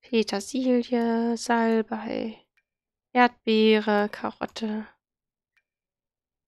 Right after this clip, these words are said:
So. Was wollte ich machen?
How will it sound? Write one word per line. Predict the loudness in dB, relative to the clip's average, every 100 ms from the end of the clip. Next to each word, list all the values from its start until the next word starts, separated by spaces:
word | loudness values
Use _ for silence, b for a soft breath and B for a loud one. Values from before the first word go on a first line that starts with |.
| _ _ _ _ _ _ _ _ _ _ _ _ _ _ _
So. | _ -12 -6 -4 -6 B B _ _ _ _ _ _ _ _ _ _ _ _ _ _ _ _ _ _ _ _ _ _ _ _ _ _ _ _ _ _ _ _ _ _ _ _ _ _ _ _ -12
Was | -2
wollte | 0 0
ich | -2 0
machen? | 2 2 0 0